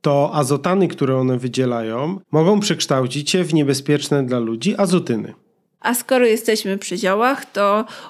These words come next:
Speaker 2: u nas najfajniejszym sposobem na przechowywanie okazało się kupowanie ziół w doniczce i przesadzanie ich od razu do większej doniczki z nową ziemią. I tak nam służą po kilka miesięcy.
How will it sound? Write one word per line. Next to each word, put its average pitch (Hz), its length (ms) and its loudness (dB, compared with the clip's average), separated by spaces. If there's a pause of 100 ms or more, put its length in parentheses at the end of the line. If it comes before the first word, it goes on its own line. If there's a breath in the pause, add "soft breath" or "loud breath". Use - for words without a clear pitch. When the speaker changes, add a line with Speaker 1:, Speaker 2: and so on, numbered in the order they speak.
(120)
Speaker 2:
u 277 60 -2
nas 285 240 2
najfajniejszym 233 760 0
sposobem 202 580 -2
na 196 120 -2
przechowywanie 208 840 -2
okazało 208 400 2
się 208 120 -2
kupowanie 190 600 -4 (220)
ziół 208 220 2
w 190 120 -6
doniczce 208 600 0
i 175 80 -4
przesadzanie 208 800 0
ich - 160 -8
od 185 140 0
razu 202 280 0
do 185 140 -2
większej 190 400 0
doniczki 180 500 -4
z 190 60 -6
nową 180 340 -2
ziemią. 180 440 -2 (460 loud breath)
I 214 120 -2
tak 233 220 -2
nam 220 220 0
służą 220 480 0
po 202 280 0
kilka 214 560 -2
miesięcy. 185 680 -2